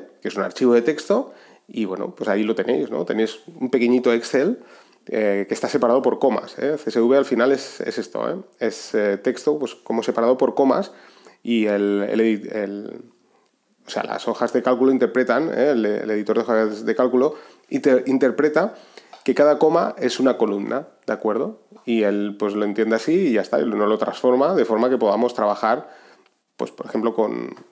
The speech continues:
con hojas de cálculo de Libre-, de LibreOffice, por ejemplo. Y nada, lo encuentro muy interesante. Al final, digamos que,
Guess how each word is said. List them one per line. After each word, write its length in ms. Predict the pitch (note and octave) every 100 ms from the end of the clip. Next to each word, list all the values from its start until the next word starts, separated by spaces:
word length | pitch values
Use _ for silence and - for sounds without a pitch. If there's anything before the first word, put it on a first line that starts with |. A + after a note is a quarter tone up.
| -
con 120 | A#2
hojas 180 | A2 A2+
de 120 | A#2
cálculo 320 | A#2 A2+ B2+
de 80 | B2
Libre-, 380 | A#2 G#2+ G#2+ G#2+ -
de 480 | - A2+ G#2+ G#2+ A2+
LibreOffice, 520 | A#2 A2+ G#2 F#2+ B2
por 140 | - G#2
ejemplo. 480 | - G2 F#2+ A#2+ - - - - - - - - - _ _ _ _ _ _
Y 500 | C3+ B2+ B2 B2 B2
nada, 320 | C3 G3 G3
lo 240 | B2 A#2+
encuentro 300 | B2+ C3 E3
muy 220 | G#3 D#3+ F3+
interesante. 540 | E3+ C3+ B2+ D#3+ F3+
Al 100 | A2
final, 420 | C3+ A#2+ C#3 E3
digamos 360 | D#3+ C#3+ D#3+ F3
que, 520 | F3+ E3 D3+ C#3 B2